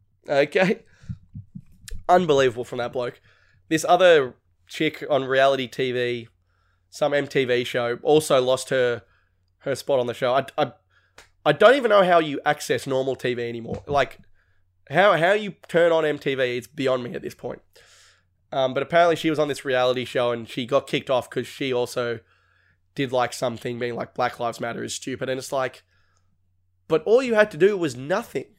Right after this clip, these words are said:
You're on T V, you know? And you couldn't handle that.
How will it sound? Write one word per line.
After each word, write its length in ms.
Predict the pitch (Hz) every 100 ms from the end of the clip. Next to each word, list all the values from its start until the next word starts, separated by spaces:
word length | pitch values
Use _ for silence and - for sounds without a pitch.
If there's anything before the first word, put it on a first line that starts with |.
| _ _ _ _ _ _ _ _ -
You're 160 | 156
on 120 | 214 214
T 300 | - 214 165
V, 400 | 202 254 - _ _ _ _ _ _
you 120 | 147
know? 200 | 131 190 240 _ _ - _ _ _ _
And 160 | 147 127
you 60 | 131
couldn't 300 | - 254 233
handle 340 | 226 226 220
that. 260 | 131 123